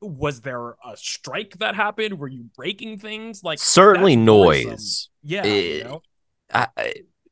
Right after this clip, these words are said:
Speaker 2: however it manifests, noise, a lot of noise happened. Be it yelling, things breaking, whatever the case may be. It, it was noisy enough to elicit a response from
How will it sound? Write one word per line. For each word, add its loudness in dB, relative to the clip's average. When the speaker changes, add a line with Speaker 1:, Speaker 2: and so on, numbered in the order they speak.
Speaker 2:
however 6
it 2
manifests, 0
noise, 8
a 4
lot 6
of -4
noise -6
happened. -6
Be 2
it 0
yelling, 6
things -2
breaking, 2
whatever 6
the -2
case 0
may -2
be. 0
It, -4
it -2
was 2
noisy 6
enough 2
to -4
elicit -4
a -2
response -4
from 0